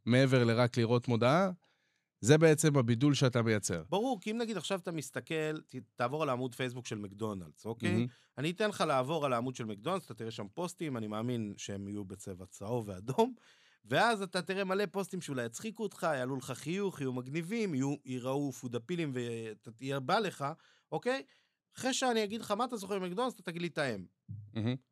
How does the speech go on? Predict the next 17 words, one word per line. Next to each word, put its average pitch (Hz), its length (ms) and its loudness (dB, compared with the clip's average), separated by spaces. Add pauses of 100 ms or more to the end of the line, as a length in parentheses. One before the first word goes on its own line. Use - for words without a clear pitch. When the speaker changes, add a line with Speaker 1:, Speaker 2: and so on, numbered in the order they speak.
(120)
Speaker 2:
אתה 165 120 -4
לא 247 80 4
באמת 359 300 0
תזכור 202 340 -2
את - 80 -6
הפוסטים 170 540 -4
ואת 135 120 -6
כל 151 200 0
הדברים 143 480 -2
ואת 139 140 -6
המסרים, 123 480 -6
אתה 113 120 -16
תזכור - 460 -6
את 185 120 -8
הסממ-, 131 840 -6
סממני 123 540 -8
מותג. 156 360 -6